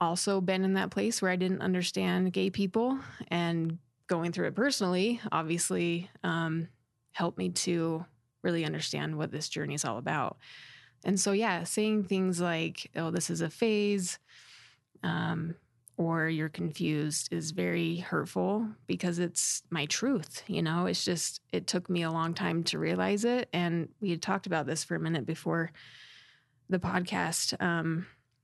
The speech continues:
is that I just, it never was an option to even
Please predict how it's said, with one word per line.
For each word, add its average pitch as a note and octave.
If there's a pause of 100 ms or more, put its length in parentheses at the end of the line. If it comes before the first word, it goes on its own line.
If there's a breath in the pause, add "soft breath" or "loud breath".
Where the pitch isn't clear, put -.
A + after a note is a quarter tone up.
(800)
is F3+
that F3
I E3+
just, F3
it F#3
never F3+
was D#3+
an D3
option D3+ (220)
to -
even D#3